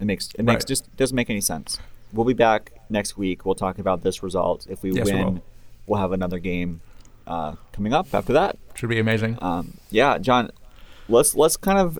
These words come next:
Speaker 1: expand to the world. Uh,
Speaker 2: Mm-hmm.
Speaker 1: all the
Speaker 2: It is the
Speaker 1: teams.
Speaker 2: World Cup, after all.
Speaker 1: Yeah. We could talk about this kind of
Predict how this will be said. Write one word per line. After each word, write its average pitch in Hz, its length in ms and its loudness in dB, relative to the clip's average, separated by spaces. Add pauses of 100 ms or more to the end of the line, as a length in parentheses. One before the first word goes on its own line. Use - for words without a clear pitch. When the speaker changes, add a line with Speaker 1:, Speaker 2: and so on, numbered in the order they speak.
Speaker 1:
expand 123 640 4
to 147 80 4
the 143 80 4
world. 113 380 6 (520)
Uh, 101 200 6
Speaker 2:
Mm-hmm. - 80 2
Speaker 1:
all 107 160 6
the 120 80 -2
Speaker 2:
It 113 260 4
is 120 120 6
the 139 60 6
Speaker 1:
teams. 113 60 6
Speaker 2:
World 117 200 6
Cup, 110 200 4
after 107 240 4
all. 113 260 2 (200)
Speaker 1:
Yeah. 110 420 4 (320)
We 139 120 2
could - 120 2
talk 175 220 4
about 147 320 4
this 123 440 4 (180)
kind 117 160 4
of 107 220 0